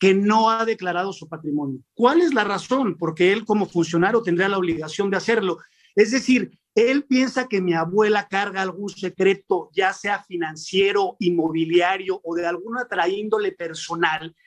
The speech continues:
que ha llevado a este sujeto a tener a una mujer inocente en la cárcel para torturar a una mujer de noventa y cinco años que está al borde de la muerte. Y yo le digo a los ministros, ministros,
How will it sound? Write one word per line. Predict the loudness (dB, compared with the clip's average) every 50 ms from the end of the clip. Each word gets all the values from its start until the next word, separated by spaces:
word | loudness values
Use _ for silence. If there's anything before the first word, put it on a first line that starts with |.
| -20 -20 -20 _ 0
que | 2 2 2
ha | 0
llevado | -4 -4 -4 -4 -2 -2 -2 -2 -2 -2 -2 -2
a | -2 -2 -4
este | -6 -8 _ -10 -10
sujeto | -10 -10 -12 -12 -8 -6 -6 -6 -4 -4 -6 -6 -6 -8 _ _ _ _ _ _ _ -16 -2 0
a | 0 0 0
tener | -2 -4 -4 -2 0 -2 -2 0
a | 0
una | 0 0 0
mujer | 0 -2 -2 -2 -2 -2 0
inocente | -2 -4 -4 -6 -6 -6 -6 -4 -2 0
en | 0 0
la | 0 -2 -2
cárcel | -2 -2 -2 -2 -4 -6 -6 -6 -6 -6 -10 -14 _ _ _ _ _
para | 0 0 0 0 -2
torturar | 0 0 0 0 -2 -4 -6 -2 0 0 0 0
a | 0
una | 0 0 0 -2
mujer | -2 -4 -4 -2 -2 0
de | 0
noventa | 0 0 -2 -2 -4 -4 -4 -4
y | -4
cinco | -4 -4 -4 -2 0 2 2
años | 2 2 0 0 0
que | -2
está | -2 0 0 0
al | 0 4
borde | 4 4 4 4 2
de | 2 2
la | 2 0
muerte. | 0 0 0 0 -2 -2 -2 -4 -4 -4
Y | -2 -4
yo | -4 -4
le | -4 -4
digo | -6 -4 -2 0
a |
los | 0 0 -2 -4
ministros, | -8 -8 -6 -6 -6 -6 -4 -4 -4 -2
ministros, | -2 -2 0 0 0 -2 0 2 4 4 4 2 0 -4 -8